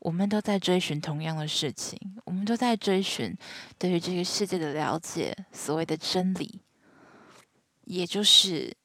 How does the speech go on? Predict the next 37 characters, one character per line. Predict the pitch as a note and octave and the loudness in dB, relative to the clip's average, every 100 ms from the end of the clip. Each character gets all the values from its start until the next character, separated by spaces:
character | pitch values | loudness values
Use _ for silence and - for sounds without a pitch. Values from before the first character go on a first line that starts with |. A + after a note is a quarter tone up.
| - | 0
当 | C#4 | 4
一 | C#4+ | 6
个 | A3 | 4
画 | G3 A#3+ G#3+ | 0 0 0
家 | F#3 F3+ F3+ | 0 0 2
的 | E3+ | 0
心 | - F#3 F#3 | 0 0 0
里 | D#3+ | -2
不 | - F3+ | -2 -2
再 | A3+ A3 | 0 0
追 | F#3+ G#3 G#3 | 2 2 4
寻 | G3+ D#3+ C#3+ | 2 2 2
生 | D#3+ - G3 | 2 2 2
命 | G3+ D#3 | 0 0
的 | |
意 | C#3+ - E3 - | -2 -4 -8 -8
义， | D3+ - | -10 -8
不 | - | -6
再 | D#3+ E3+ | 2 2
追 | E3 E3+ | 4 2
寻 | E3+ D3 | 2 -2
这 | D3+ F3 | 0 0
个 | D3+ | 2
世 | - F#3+ | 2 2
界 | F3 E3+ | 2 0
是 | D#3+ E3 | 2 2
什 | - - | 2 0
么 | E3 D#3+ | -4 -4
的 | D#3+ | -2
时 | - - | -2 -4
候， | - F#3 - - - - | -6 -10 -10 -12 -12 -10
他 | - G#3 | -4 -2
停 | - F#3 | 0 2
止 | F#3 F#3 | 2 2
了 | E3 D#3+ | 2 0
追 | E3 F3+ | 0 0
寻， | F#3 - D#3 D3 | 2 0 0 -4